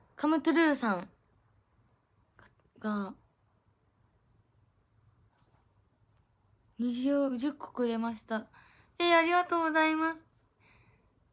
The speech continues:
ドリカムさんからありがとうございます。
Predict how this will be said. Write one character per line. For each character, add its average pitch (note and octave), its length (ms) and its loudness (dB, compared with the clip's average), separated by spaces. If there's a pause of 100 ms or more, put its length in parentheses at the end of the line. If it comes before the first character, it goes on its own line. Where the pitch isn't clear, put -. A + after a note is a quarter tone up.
(500)
ド C4 100 -6
リ C4 120 -2
カ D4 100 -6
ム D4 140 -4
さ C#4 140 -6
ん C4+ 100 -4
か C4 120 -8
ら B3+ 200 -8 (180)
あ A3+ 80 -8
り C4 120 -2
が C#4+ 100 -4
と B3 120 -8
う A3 40 -6
ご G#3+ 80 -6
ざ A#3 120 -6
い A#3 80 -6
ま A#3 160 -10
す。 - 160 -20